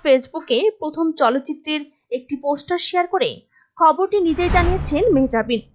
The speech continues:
এই পোস্টারে দেখা যায় এলোমেলো চুল, আনমনা এক মেহজাবিনকে। মেহজাবিনের প্রথম সিনেমার নাম সাবা।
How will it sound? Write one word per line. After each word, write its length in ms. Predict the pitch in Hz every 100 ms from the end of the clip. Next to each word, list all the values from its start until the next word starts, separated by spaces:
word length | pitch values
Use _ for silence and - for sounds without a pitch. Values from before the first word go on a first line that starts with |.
| _ _
এই 160 | 247 262
পোস্টারে 460 | 269 277 - 285
দেখা 300 | 269 254 285
যায় 300 | 339 269 311 427 _ _ -
এলোমেলো 540 | 320 330 392 427 415
চুল, 340 | 415 392 403 392 - 294
আনমনা 640 | 277 294 339 349 349 339 -
এক 200 | 247 269 -
মেহজাবিনকে। 720 | 262 240 226 220 220 254 226 - _ _ _ _ _ _ -
মেহজাবিনের 600 | 285 349 494 508 494 508 466
প্রথম 380 | 320 320 392 403
সিনেমার 440 | 392 381 370 359
নাম 480 | 262 285 285 185 - -
সাবা। 540 | - 285 233 233 311